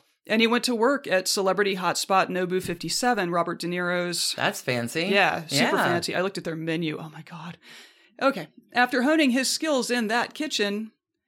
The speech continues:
Speaker 1: he set a new challenge for himself. He wanted to prove his mettle in a Michelin-starred restaurant kitchen and managed to get himself an audition at one of the world's most respected restaurants, Jean Georges, where he ended up working for the next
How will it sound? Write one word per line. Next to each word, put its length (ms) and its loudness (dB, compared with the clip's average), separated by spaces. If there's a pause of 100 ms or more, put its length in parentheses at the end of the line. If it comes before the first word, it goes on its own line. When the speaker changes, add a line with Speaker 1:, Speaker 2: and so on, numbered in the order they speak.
(120)
Speaker 1:
he 160 -4
set 240 2
a 80 2
new 140 2
challenge 500 -2
for 160 -6
himself. 640 -4 (160)
He 260 -4
wanted 320 2
to 60 0
prove 300 -2
his 180 -4
mettle 440 2
in 160 0
a 100 0
Michelin-starred 840 -2
restaurant 500 -4
kitchen 520 -8 (640)
and 400 0
managed 520 -2
to 180 -4
get 160 -2
himself 360 -2
an 140 -2
audition 580 -2
at 360 -2
one 180 -4
of 140 -6
the 60 -4
world's 360 -2
most 500 -2
respected 680 -6
restaurants, 840 -4 (120)
Jean 400 -4
Georges, 580 -4 (1120)
where 180 -4
he 60 0
ended 180 0
up 120 -4
working 280 -4
for 120 -12
the 60 -6
next 320 -4